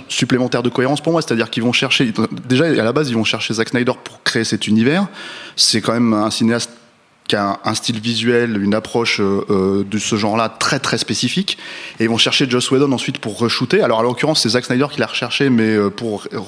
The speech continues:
pour réécrire le film. Mais quand il y a eu son drame familial, il a pas, euh, comment dire, il a pas pu, euh,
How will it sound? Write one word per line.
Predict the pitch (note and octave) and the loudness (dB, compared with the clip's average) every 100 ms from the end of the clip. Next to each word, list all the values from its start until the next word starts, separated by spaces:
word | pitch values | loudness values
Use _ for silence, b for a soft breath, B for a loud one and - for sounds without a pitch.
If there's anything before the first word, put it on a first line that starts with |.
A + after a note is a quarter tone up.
| A#2 - | -8 -6
pour | A2+ A2 | -2 0
réécrire | C3+ - C#3 | 0 0 0
le | B2+ | 0
film. | - C#3 | 2 2
Mais | G#2 | 2
quand | - B2+ A#2 | -2 -4 -2
il | A#2 | -2
y | |
a | |
eu | A#2 | -2
son | A2+ | -2
drame | G#2+ A2+ | -2 -2
familial, | G#2+ A2 A#2 A2 B B B - | 0 0 0 0 B B B -6
il | A2 | -2
a | G2+ | 0
pas, | B2 A2+ | 2 2
euh, | G#2 F#2+ | 2 0
comment | G2+ G2+ | 0 0
dire, | G2+ G#2+ | 0 0
il | G2 | 0
a | |
pas | F#2+ G#2 | -2 -2
pu, | B2 A#2 | 0 2
euh, | G2 F#2+ | 2 0